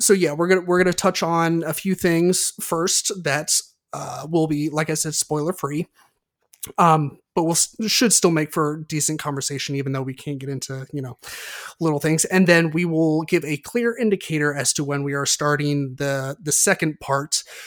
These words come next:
which will be kind of a, a, a walkthrough, uh, or, or a, um, episode by episode breakdown of season four in particular.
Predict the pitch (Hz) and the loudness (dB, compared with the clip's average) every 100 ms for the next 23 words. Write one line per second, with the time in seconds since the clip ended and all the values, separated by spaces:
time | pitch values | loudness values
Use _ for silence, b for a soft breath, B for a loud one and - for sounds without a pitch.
0 | B B - 156 - - 151 143 139 151 | B B 0 0 0 0 2 2 0 -2
1 | 156 147 147 - 160 151 139 135 131 _ | -2 0 0 -2 0 2 2 0 -6 _
2 | _ _ 160 151 - 156 147 _ 170 160 | _ _ -4 -4 -4 -6 -6 _ 0 6
3 | 156 - - 151 139 135 135 139 135 131 | 6 4 -8 0 2 2 0 0 0 0
4 | 143 147 147 147 139 139 135 131 139 - | -2 -2 0 0 0 0 -2 -2 -4 -4
5 | 170 170 - 156 147 147 139 - - 156 | -4 2 4 4 4 2 0 -6 -8 -2
6 | 151 151 151 143 147 139 135 127 - b | -2 -2 -2 0 0 0 -2 -4 -10 b
7 | b b b _ 160 151 151 143 127 127 | b b b _ 2 2 2 0 0 0
8 | 135 139 127 - - - 160 - 131 - | 0 -2 -2 -2 2 2 2 0 -4 2
9 | 196 143 - - - 147 147 - 151 135 | 4 4 -2 -10 -10 -8 -4 -4 -4 -8
10 | - - | -12 -18